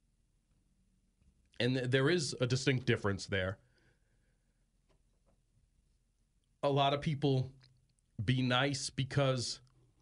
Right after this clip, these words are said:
they want that reciprocal feeling because they were nice to someone, you know, the, that person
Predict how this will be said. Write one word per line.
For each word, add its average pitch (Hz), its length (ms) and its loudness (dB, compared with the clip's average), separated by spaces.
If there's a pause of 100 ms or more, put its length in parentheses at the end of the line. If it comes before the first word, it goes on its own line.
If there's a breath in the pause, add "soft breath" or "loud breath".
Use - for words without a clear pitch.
(1300)
they 131 280 2
want 135 420 0
that 135 180 2
reciprocal 120 680 0
feeling 120 480 0
because 110 260 -2
they 123 80 2
were 120 120 0
nice 123 220 0
to 104 120 -8
someone, 90 320 -4 (360)
you 117 80 0
know, 110 60 0
the, 110 180 0
that 120 220 -2
person 120 420 -2